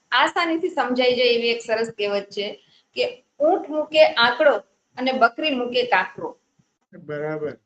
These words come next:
Speaker 2: બરાબર. બહુ સાચી વાત.
Speaker 1: હવે, અ, જો દર્શક મિત્રો તમે આ કહેવતને સમજો ને તો કે ઊંટ જ્યારે ચરવા જાય છે ને, એક તો બકરી છે એ મોટે ભાગે એક જગ્યાએ બાંધી રાખી અને બાંધેલો ચારો નથી ચરતી હોતી.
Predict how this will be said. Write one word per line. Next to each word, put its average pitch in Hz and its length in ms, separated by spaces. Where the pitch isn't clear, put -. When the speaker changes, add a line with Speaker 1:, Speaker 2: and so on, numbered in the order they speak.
Speaker 2:
બરાબર. 127 400
બહુ 175 180
સાચી 143 360
વાત. - 180
Speaker 1:
હવે, 339 440
અ, 262 460
જો 302 260
દર્શક 254 440
મિત્રો 226 320
તમે 269 340
આ 262 220
કહેવતને 262 560
સમજો 254 440
ને 202 180
તો 220 260
કે 269 220
ઊંટ 269 360
જ્યારે 262 380
ચરવા 247 320
જાય 262 280
છે 285 120
ને, 233 100
એક 262 220
તો 302 80
બકરી 240 440
છે 285 140
એ 233 300
મોટે 233 280
ભાગે 247 480
એક 240 180
જગ્યાએ 262 380
બાંધી 240 380
રાખી 262 380
અને 262 120
બાંધેલો 240 540
ચારો 240 380
નથી 226 360
ચરતી 226 360
હોતી. 202 420